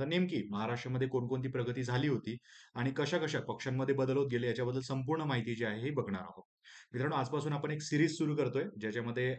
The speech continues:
आजचा जो लेक्चर आहे पार्ट वन आहे. एकोणीसशे साठ पर्यंत, पासून ते दोन हजार चोवीस पर्यंत संपूर्ण जी माहिती आहे ती आपण हळूहळू करून जी आहे ती बघूया, जेणेकरून पर्टिक्युलर जी महत्त्वाची माहिती आहे ही तुमच्यापर्यंत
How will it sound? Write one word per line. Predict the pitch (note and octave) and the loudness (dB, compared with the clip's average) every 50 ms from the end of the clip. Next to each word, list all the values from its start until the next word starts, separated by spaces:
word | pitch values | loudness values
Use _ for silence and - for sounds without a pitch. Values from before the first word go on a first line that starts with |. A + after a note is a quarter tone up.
| - | -2
आजचा | A#2+ C3+ - - - G3 F#3 | -4 -4 -4 -2 0 0 2
जो | F#3 E3+ D3+ | 2 2 2
लेक्चर | A#2 A2 - - A#2 A2+ | 0 0 -2 -2 -2 0
आहे | A#2 A#2+ B2+ | 0 0 0
पार्ट | B2+ - B2 A#2+ A#2+ A#2 A#2+ | 0 2 2 2 2 2 2
वन | A#2 A#2 B2 C3+ | 2 2 2 2
आहे. | C#3 C3 C3 E3+ G#3 - - - - - - - - | 2 0 0 -2 -2 -4 -6 -14 -18 -20 -20 -6 -2
एकोणीसशे | C#3+ D3 D3+ D3+ G3 G3 G3 G3+ G#3 | 0 0 4 8 8 8 8 8 6
साठ | G3+ - E3 D3 D3 D#3 | 4 4 2 0 0 0
पर्यंत, | D3+ D3+ D3 D3 - - _ - | 0 0 -2 -4 -6 -8 _ 0
पासून | D#3 C#3+ - D#3+ A#2+ F#2+ - - | 0 0 2 0 -2 -2 -2 -4
ते | G#2+ G#2 | -2 0
दोन | A#2 A#2 A#2+ | 0 0 2
हजार | A#2 C3+ C3 | 0 0 0
चोवीस | B2+ C#3 C3 C3 B2+ | 2 2 2 2 0
पर्यंत | - C3+ C3+ C3 D3 | -2 -2 -2 -2 -2
संपूर्ण | C#3 D#3 D3+ D3 D3 D#3 E3 D#3+ B2+ G2 - - | -2 0 0 0 2 2 2 2 0 0 -4 -6
जी | G2+ A#2 | -6 -6
माहिती | A#2 A#2 A2 A2+ - C3 | -4 -2 -4 -2 0 0
आहे | B2+ B2+ | 0 2
ती | C3+ | 2
आपण | C3 B2+ D3 C#3 B2+ - | 0 0 -2 -6 -4 2
हळूहळू | D3+ E3 F3+ F3+ E3 E3+ E3+ D#3+ D3+ | 6 6 8 8 8 6 4 2 2
करून | C3+ B2 B2 B2 | 2 0 2 0
जी | A#2+ B2 | 0 0
आहे | A2 A2+ A#2+ | -2 0 -2
ती | C3 | -2
बघूया, | A#2+ G#2 F#2+ G2 G2+ A2+ C3+ - - - - - - - - | -2 -2 -2 0 -2 -2 -2 -4 -8 -16 -20 -20 -20 -8 -4
जेणेकरून | C3+ C3+ C#3 C#3+ D3+ D3+ D3+ D3+ - | -2 -2 0 0 0 -2 -2 -4 -2
पर्टिक्युलर | - D3+ D3 D3+ D3+ F#3+ F3 E3 C#3 - - - - _ | 0 2 4 4 6 6 6 4 4 2 0 -4 -12 _
जी | A2+ A#2+ B2 B2 B2 - B2 | -6 -6 -4 -4 -6 -4 -2
महत्त्वाची | B2 C3+ E3 F#3 F#3 G3+ F#3+ F#3+ F#3 | 0 2 4 6 6 6 6 4 2
माहिती | D#3 C#3 B2 B2+ C#3 | 0 0 0 2 2
आहे | C3+ C3 | 2 2
ही | C3 | 2
तुमच्यापर्यंत | C3 A#2 G#2 A2 G#2 G#2 G#2 G#2 A#2 | 0 0 -2 -2 -2 -2 -4 -4 -6